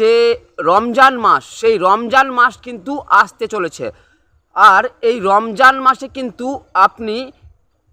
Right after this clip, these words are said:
অধিক মুনাফা করতে পারেন চাষ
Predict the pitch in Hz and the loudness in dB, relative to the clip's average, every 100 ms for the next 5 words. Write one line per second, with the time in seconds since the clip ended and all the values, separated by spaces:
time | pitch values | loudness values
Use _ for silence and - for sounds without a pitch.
0 | - 220 180 285 - _ 208 190 208 277 | -4 -4 0 -2 -4 _ -12 -8 -2 0
1 | 269 226 285 - 233 - - 247 240 220 | -2 -2 -4 -2 -4 -4 -2 0 2 2
2 | 269 302 - _ _ _ _ _ _ _ | 0 -2 -10 _ _ _ _ _ _ _
3 | 226 277 | 2 2